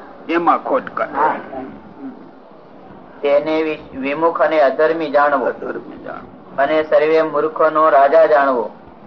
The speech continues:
Speaker 2: અને ભગવાન અને ભગવાનના ભક્ત તેની તો અલૌકિક સમજણ હોય, તેને દેહાભિમાની જીવ ક્યાંથી સમજી શકે?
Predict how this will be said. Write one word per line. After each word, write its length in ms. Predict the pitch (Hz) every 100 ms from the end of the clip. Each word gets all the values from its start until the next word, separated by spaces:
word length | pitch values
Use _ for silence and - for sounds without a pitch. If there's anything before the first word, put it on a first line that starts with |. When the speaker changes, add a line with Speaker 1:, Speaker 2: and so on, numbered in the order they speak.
| - - 131
Speaker 2:
અને 240 | 147 156
ભગવાન 520 | 143 139 143 151 160
અને 200 | 160 160
ભગવાનના 680 | 151 135 151 151 156 156 156
ભક્ત 540 | 135 135 135 156 156
તેની 300 | 151 151 156
તો 180 | 156 156
અલૌકિક 640 | 151 147 143 156 165 160
સમજણ 520 | 156 147 - 160 165 139
હોય, 260 | 135 123 - - - 175 - -
તેને 300 | 147 160 160
દેહાભિમાની 920 | 139 143 151 156 170 160 156 156 156
જીવ 260 | 143 156 160
ક્યાંથી 440 | 156 143 139 175
સમજી 400 | - 160 156 147
શકે? 400 | 143 135 127